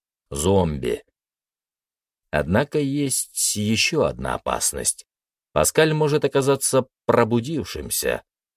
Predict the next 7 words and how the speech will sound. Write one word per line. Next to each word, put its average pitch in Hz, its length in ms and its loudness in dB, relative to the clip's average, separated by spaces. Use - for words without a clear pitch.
и 139 120 -2
для 143 200 2
нас 127 320 0
это 139 200 -4
сулит 123 560 0
массу 107 580 2
проблем. 80 760 0